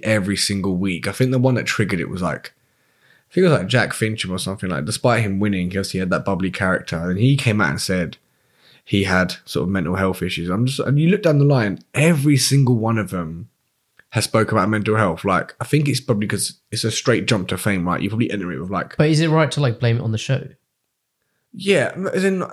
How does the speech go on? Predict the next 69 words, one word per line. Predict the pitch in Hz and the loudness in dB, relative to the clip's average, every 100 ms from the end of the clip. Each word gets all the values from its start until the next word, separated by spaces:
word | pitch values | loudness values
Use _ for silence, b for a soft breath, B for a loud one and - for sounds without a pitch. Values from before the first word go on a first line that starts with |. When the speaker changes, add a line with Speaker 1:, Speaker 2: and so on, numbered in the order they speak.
| - | 0
Speaker 1:
as | |
Speaker 3:
don't | 139 175 | 2 0
Speaker 1:
in | |
Speaker 3:
provide | 127 127 117 | 0 -2 -2
support | - 120 78 113 | -6 -4 -2 0
after | 160 | 2
Speaker 1:
Yeah, | 170 | 2
Speaker 3:
it's | 139 | 2
Speaker 1:
so | 113 | 2
Speaker 3:
what | - | 4
I | |
Speaker 1:
a | |
lot | 175 | 4
Speaker 3:
read. | 170 | 4
Speaker 1:
of | 165 | 2
them, | 160 139 | 2 2
yeah, | 151 117 | 2 2
until | 117 151 | 2 2
this | 147 139 - | 4 2 2
season, | 120 107 101 | 0 0 -2
a | |
lot | 104 101 | 0 -2
of | |
them | 107 95 | -4 -6
have | 95 - | -6 -6
said | 85 | -4
they | 95 | -4
don't | 92 - _ _ _ - | -6 -10 _ _ _ -20
s-, | - - | -20 -12
provide | - 101 98 | -6 -2 -2
support. | - 90 107 95 | -4 -4 -2 0
But | 101 | 2
Speaker 2:
Hmm. | 120 | 2
Speaker 1:
number, | 120 113 - | 2 0 0
number | 123 113 | -2 -2
two | - 143 104 | 2 2 2
is | 98 | 0
that, | 101 | 0
like, | 101 - | 0 2
you | 127 | 2
go | 123 131 | 4 2
in | 113 | 2
there | 92 | 0
with, | - 85 87 | -4 -4 -6
like, | - | -4
five | - 92 92 | -2 0 0
hundred | 90 87 | -2 -2
followers, | 90 82 76 85 - _ | -2 0 0 -4 -8 _
probably, | - 90 | -6 -2
like, | 92 - | -2 -2
a | 95 | 0
one | 95 92 82 | 2 2 0
D | 87 | -2
M | 87 | -2
a | 87 | 0
week | 92 90 - | 0 0 -2
or | |
whatever, | 78 - 60 55 - b b b b b b | -4 -4 -4 -6 -8 b b b b b b
as | 98 95 | 0 2
an | |
average | 101 92 87 | 2 2 -2
person, | - 78 - 78 85 | 0 -2 -2 -4 -2
and | 101 | 0
you | 101 | 2
go | 110 | 4
out | 107 90 | 4 2
and | 85 | 0
you're, | 95 95 | -2 -2
like, | 92 - - | -2 -2 -8